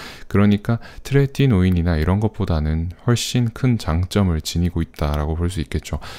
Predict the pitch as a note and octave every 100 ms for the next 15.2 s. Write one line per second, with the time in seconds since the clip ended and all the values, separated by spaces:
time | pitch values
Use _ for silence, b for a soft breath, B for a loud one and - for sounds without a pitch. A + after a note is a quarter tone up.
0 | B - G#2+ - F#2+ D#2+ E2 F2+ F#2 -
1 | F2 A2 - - F2 F2 - F2 G#2 G#2
2 | F#2 E2+ A2+ A#2 A2 F2 D2+ D2+ - -
3 | G#2 E2 D2+ D#2 E2+ B B B - G2
4 | F#2 F2 F2 F2+ F2+ - E2+ F2 - F#2
5 | F2 F#2 G2+ F#2 A2 G#2+ F2 - D#2+ F#2
6 | B B B B - A2 G#2 - G#2 F2+
7 | E2+ D2+ E2 G2+ - F2 E2+ E2+ G2 D#2+
8 | E2+ E2+ - F2 G2 G2 F#2+ - E2 E2
9 | G2 D#2+ F#2 B2 - D#2 D#2 F#2 F2+ E2+
10 | - G2+ F#2 F2 E2+ G#2 G2 F#2 G#2+ A2+
11 | - - A2 - G2+ - - - E2 G#2+
12 | B2 B B - - A2+ A2+ G#2+ G#2 G#2
13 | - F2+ D#2+ F#2 F2+ - F#2+ B2 B2 D2
14 | - - F#2 E2+ D2+ - F#2 D#2 - D2+
15 | F#2